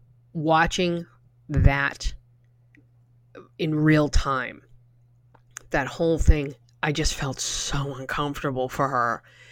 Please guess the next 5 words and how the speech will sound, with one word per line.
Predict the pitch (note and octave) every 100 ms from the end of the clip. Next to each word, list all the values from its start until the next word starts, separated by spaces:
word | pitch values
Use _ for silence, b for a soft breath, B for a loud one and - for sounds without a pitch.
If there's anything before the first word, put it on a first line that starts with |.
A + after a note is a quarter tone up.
| B B
because | E3+ - D3+ C#3 - - b b b _ _
it | F#3+ F#3
seemed | - - B3 A3+ -
to | - F#3+
me | F3 F3+ G3 C3 - D#3+